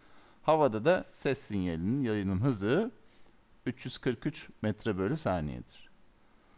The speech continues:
Bu değerler verildiğinde yoğunluk çarpı hızın çarpımı biliyorsunuz biraz önce açıkladığım gibi karakteristik empedansı vermekte.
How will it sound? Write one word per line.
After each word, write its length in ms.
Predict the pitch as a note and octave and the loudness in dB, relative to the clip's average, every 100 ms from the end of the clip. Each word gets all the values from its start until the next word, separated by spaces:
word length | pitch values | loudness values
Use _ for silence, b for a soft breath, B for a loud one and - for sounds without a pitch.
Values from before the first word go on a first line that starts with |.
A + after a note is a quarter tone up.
| b b - - | b b -20 -6
Bu 120 | - F#3+ | -2 2
değerler 480 | G#3 G3 F3+ F3 | 6 6 6 6
verildiğinde 680 | E3 D#3+ D3+ D3+ D3+ A2+ E2+ C#2+ - - | 4 2 2 4 4 4 2 -4 -12 -4
yoğunluk 600 | G#2 A2 C3 C#3 D3 D3 | 0 4 6 6 4 0
çarpı 380 | - A2+ G2 A2+ | 0 0 0 -2
hızın 540 | A2 B2+ A#2 B2 A3+ - - - - | -2 -2 0 2 0 -2 -16 -18 -4
çarpımı 600 | C3+ A#2+ A2+ A#2 E3 - | 0 0 0 -2 -2 -2
biliyorsunuz 760 | A#2 G#2 - B2 G#3 - - - - B2 - - - A2+ | -2 -4 -4 -4 -4 -6 -16 -20 -20 -20 -20 -20 -10 -4
biraz 240 | A2+ G2+ | -4 -2
önce 360 | G2+ F#2+ G2+ - - - | -2 -2 -4 -8 -10 -8
açıkladığım 600 | G#2+ - A2 F#2+ G2+ G2 | -8 -6 -6 -4 -4 -4
gibi 180 | C3+ | -4
karakteristik 800 | G3 C3+ C3 - C3 B2+ - - | -2 0 0 0 -4 -4 -10 -4
empedansı 640 | A2+ G#2+ A2 G#2+ G#2 - F#2 | -4 -2 -2 -2 -2 -4 -4
vermekte. 680 | F2 D#2+ D#2 - C#3 G3 | -4 -4 -8 -8 -6 -6